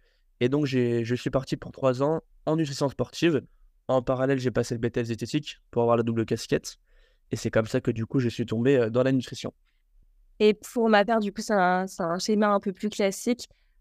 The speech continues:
Speaker 2: Euh, après mon bac, j'ai fait une prépa pour me remettre à niveau dans les matières scientifiques. Et j'ai passé plusieurs, euh, concours paramédicaux. Ce que je savais, c'est que je voulais, euh, aider les autres. Je savais pas comment. La psychologie m'intéressait beaucoup,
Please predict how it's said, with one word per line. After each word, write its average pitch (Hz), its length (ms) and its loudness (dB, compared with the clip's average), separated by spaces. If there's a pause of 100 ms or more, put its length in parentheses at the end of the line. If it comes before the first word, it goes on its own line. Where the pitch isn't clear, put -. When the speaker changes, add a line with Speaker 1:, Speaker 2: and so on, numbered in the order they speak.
Speaker 2:
Euh, 170 480 0
après 185 280 -2
mon 202 160 2
bac, 196 180 2
j'ai 185 120 0
fait 180 120 -6
une 175 140 -2
prépa 190 680 0
pour 185 140 -4
me 180 40 0
remettre 180 280 -2
à 180 60 -2
niveau 180 260 -2
dans 185 40 0
les 170 80 0
matières 165 300 -4
scientifiques. 190 720 -2 (320)
Et 185 140 4
j'ai 185 120 0
passé 185 280 0
plusieurs, 185 420 2
euh, 175 280 2
concours 196 500 -6
paramédicaux. 190 720 2 (480)
Ce - 120 -20
que 220 180 0
je 196 120 2
savais, 208 360 2
c'est 220 140 -4
que 185 80 -4
je 180 60 -8
voulais, 196 340 2
euh, 175 180 0
aider 196 240 0
les 196 220 2
autres. - 220 -2 (120)
Je 190 60 -6
savais 175 260 -2
pas 175 140 -2
comment. 190 420 0 (280)
La 185 120 0
psychologie 208 540 0
m'intéressait 185 500 -2
beaucoup, 220 520 -2